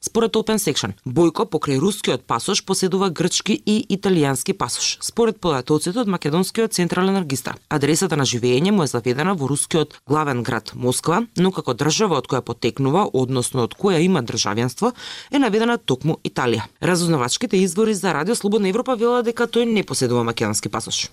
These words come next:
По избавнувањето на војната на веб страницата на неговата фирма Финстар, тој соопшти дека срцето му е скршено од конфликтот во Украина. Тој пишува дека се залага за дипломатско решение за тој конфликт.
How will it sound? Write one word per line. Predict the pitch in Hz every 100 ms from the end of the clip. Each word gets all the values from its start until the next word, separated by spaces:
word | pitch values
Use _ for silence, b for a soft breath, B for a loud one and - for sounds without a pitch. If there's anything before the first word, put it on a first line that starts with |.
| B
По | 302
избавнувањето | 233 214 214 214 294 254
на | 208
војната | 151 214 254 262
на | 185
веб | 220
страницата | - 208 196 220 233 233
на | 208
неговата | 165 185 233 185
фирма | - 202 208
Финстар, | 170 127 139 - 233 247
тој | - 262
соопшти | - 196 - 254
дека | 220 156
срцето | 131 156 196 196 151
му | 127
е | 113
скршено | - - 127 180 208 214
од | 131 156
конфликтот | - 156 156 160 139 107
во | 120
Украина. | 104 - 92 120 247 269
Тој | 190
пишува | 190 185 180
дека | 170 160 160
се | 147
залага | 123 107 120 160 202
за | 185
дипломатско | 165 - 127 113 - 180
решение | 185 - 185 185 180
за | 175 170
тој | 120 120
конфликт. | 135 120 101 -